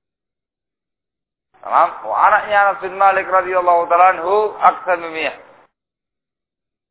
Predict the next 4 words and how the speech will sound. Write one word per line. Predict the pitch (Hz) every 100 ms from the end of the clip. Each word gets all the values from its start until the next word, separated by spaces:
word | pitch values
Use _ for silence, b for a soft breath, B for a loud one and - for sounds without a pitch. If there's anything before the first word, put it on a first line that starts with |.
| _ _ _ -
Lebih | 160 170 - 196 - -
dari | 143 156 190
seratus | - 175 175 170
orang. | 165 175 165 156